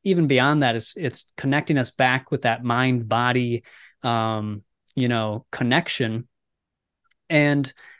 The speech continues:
it, it allows you to be much more aware of the, the barriers that,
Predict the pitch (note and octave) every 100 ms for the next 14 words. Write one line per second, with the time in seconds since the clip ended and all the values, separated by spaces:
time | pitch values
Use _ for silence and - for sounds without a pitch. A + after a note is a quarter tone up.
0 | _ _ D#3+ D#3+ _ - F3+ D3 D3+ E3
1 | D#3+ E3+ E3 D3+ D3 C#3+ C#3+ C3+ C3+ C#3+
2 | D#3 D#3 C#3 C#3 - C#3+ C#3+ A#2+ G#2 A2+
3 | D3 F#3 E3+ _ - C3+ B2 A2+ A2 A#2+
4 | A2+ A2+ A2 A2 A2 G#2+ A2 A#2+ D3 E3
5 | E3+ - B2+